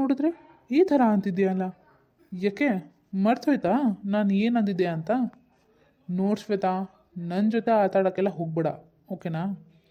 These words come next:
ಇವಾಗಲೇ ಹೇಳ್ತಾ ಇದ್ದೀರಿ ನೋಡು, ನಾನ್ ಮದ್ವೆ ಮಾಡ್ಕೋತೀನಿ ಅಂತ ಹೇಳ್ತಾ ಇದ್ದೀನಿ. ನಿಯತ್ತಾಗಿ ನಿಮ್ ಜೊತೆ ಸಂಸಾರ ಮಾಡ್ತೀನಿ. ಯಾಕೆ ಮದ್ವೆ ಮಾಡ್ಕೊಳಕ್ಕೆ ಯಾಕೆ ಇಷ್ಟ ಇಲ್ಲ ನಿಂಗೆ?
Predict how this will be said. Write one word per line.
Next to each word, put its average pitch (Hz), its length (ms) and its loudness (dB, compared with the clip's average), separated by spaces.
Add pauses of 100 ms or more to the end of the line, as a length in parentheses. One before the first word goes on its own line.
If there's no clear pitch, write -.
(360)
ಇವಾಗಲೇ 190 420 0
ಹೇಳ್ತಾ 170 280 -2
ಇದ್ದೀರಿ 156 240 -4 (680)
ನೋಡು, 196 200 0 (140)
ನಾನ್ 202 160 -2 (100)
ಮದ್ವೆ 151 360 -2
ಮಾಡ್ಕೋತೀನಿ 190 480 -4
ಅಂತ 196 180 -4 (100)
ಹೇಳ್ತಾ 180 280 -2
ಇದ್ದೀನಿ. 160 240 -8 (300)
ನಿಯತ್ತಾಗಿ 247 560 -4
ನಿಮ್ 277 220 -6
ಜೊತೆ 269 220 -4
ಸಂಸಾರ 285 500 -2 (160)
ಮಾಡ್ತೀನಿ. 247 500 -2 (640)
ಯಾಕೆ 262 220 -4 (640)
ಮದ್ವೆ 254 260 -2
ಮಾಡ್ಕೊಳಕ್ಕೆ 233 360 -2
ಯಾಕೆ 196 220 -2
ಇಷ್ಟ - 200 -10
ಇಲ್ಲ 190 180 0
ನಿಂಗೆ? 180 200 -4